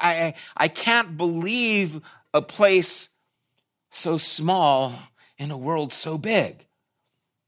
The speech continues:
A-, and I think that's happening more than just the, the series of faith or the section of the faith. I think it's happening in the political realm too. I think people are getting tired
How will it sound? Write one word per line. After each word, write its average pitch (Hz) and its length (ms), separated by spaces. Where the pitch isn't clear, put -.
A-, - 60
and 180 520
I 180 100
think 214 260
that's 202 220
happening 185 680
more 208 280
than 180 220
just 170 420
the, 147 240
the 135 200
series 180 640
of 123 160
faith 190 500
or 139 160
the 123 320
section - 480
of 147 80
the 123 80
faith. 143 280
I 156 80
think 196 160
it's 175 140
happening 165 540
in 165 320
the 160 80
political 160 640
realm 135 260
too. 247 220
I 135 80
think 170 220
people 185 260
are 170 80
getting 185 320
tired 180 580